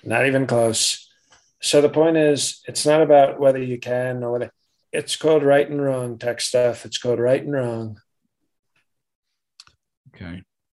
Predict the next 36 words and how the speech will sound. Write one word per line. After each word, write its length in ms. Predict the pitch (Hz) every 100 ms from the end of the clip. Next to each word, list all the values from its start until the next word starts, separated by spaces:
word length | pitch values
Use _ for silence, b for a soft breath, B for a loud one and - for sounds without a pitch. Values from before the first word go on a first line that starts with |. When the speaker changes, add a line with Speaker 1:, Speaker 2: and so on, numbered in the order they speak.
| _ _ _ 110
Speaker 2:
Well, 340 | 110 107 104 151
Speaker 1:
And 180 | 156 147
to 140 | 165
show 240 | - 180
it's 160 | 180 -
not 180 | 160 143
racist, 540 | 151 160 156 123 - -
I 120 | 143 139
would 180 | 147 -
call 100 | 147
Speaker 2:
Yeah. 60 |
Speaker 1:
the, 180 | 147 131 -
the 100 | 143
cashier 520 | 139 143 139 - 139 139
an 80 |
N-word 580 | 139 151 147 127 123 120 -
if 140 | 123 127
they 120 | 127
were 120 | 127
any 420 | 143 139 175 170
person 500 | - 135 127 - 123
of 120 | 110
color, 400 | - 117 110 98 _ _ _ _ _ -
not 260 | 131 139 -
just 240 | 156 -
a 60 | 131
black. 460 | 131 131 104 - b b _
If 200 | - 131
they 120 | 135 139
were 180 | 143
Latin, 580 | 139 143 156 160 151 - _ _ _ _ _ _ _ _ _ _ _ _ _ _ 143
I 100 | 139
would 160 | 139 -
say 220 | 147 147
it 120 | -
too. 300 | 165 202